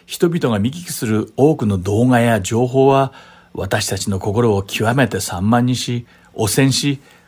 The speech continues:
混乱に陥らせているのです。その結果、私たちは真理に集中することができなくなり、自分の周りで何が起きていて、それが一体何を意味するかについて真剣に考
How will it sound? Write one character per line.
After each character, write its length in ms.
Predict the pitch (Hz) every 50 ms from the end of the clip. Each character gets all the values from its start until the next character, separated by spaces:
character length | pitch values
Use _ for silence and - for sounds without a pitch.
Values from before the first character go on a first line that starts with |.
| _ -
混 320 | - - 123 131 147 151
乱 240 | 151 147 147 147 147
に 220 | 151 165 165 - - -
陥 300 | - 90 - - 104 101
ら 120 | 101 95
せ 140 | - - 101
て 100 | - 117
い 60 | 113
る 80 | 107 98
の 100 | 87 82
で 120 | 90 95
す。 220 | - - - - _ _ _ - - - - _ - _ _ _ _ _ _ _
そ 140 | - - 117
の 80 | 113 107
結 180 | - 113 101
果、 100 | - 113
私 280 | 101 101 98 135 131 -
た 100 | - 104
ち 140 | - - 87
は 200 | 82 82 90 - _ _ _ _ _ _ _ _ -
真 340 | - - - 180 160 143
理 140 | 120 117 110
に 240 | 110 110 107 101 - - _ _
集 380 | - - - - 143 147 165 160
中 260 | - - 160 156 143
す 120 | - - 139
る 100 | 147 143
こ 100 | 147 139
と 80 | 156
が 140 | 135 127 104
で 140 | 87 98 92
き 100 | - 180
な 100 | 175 151
く 80 | - 107
な 120 | 95 85
り、 180 | 78 78 85 _ _ _ _ _ _ _ _ _ _ _ _ _ _ -
自 180 | - 98 110 110
分 200 | 120 123 123 120
の 80 | 120
周 240 | 120 117 117 117 120
り 80 | 123 117
で 260 | 120 120 117 117 - _ _ _
何 400 | - 101 107 107 110 113 - 208
が 100 | 190 131 98
起 80 | 95
き 60 | 95 -
て 100 | - 90
い 80 | 87 82
て、 240 | - 92 87 87 - - _ _ _ _ _ _
そ 120 | _ - 131
れ 100 | 120 117
が 80 | 113
一 100 | 113 101 - -
体 300 | 120 123 123 - - - _ _ -
何 400 | 113 104 101 113 135 170 208 202
を 260 | 175 160 160 - - - _
意 120 | - 135 135
味 100 | 131 117
す 120 | - - 113
る 80 | 110
か 100 | - 113
に 120 | 107 107 101
つ 140 | - -
い 80 | 127 101
て 120 | - 110
真 240 | 98 - - 131 143
剣 140 | 135 147 139
に 120 | 139 131
考 140 | - 123 123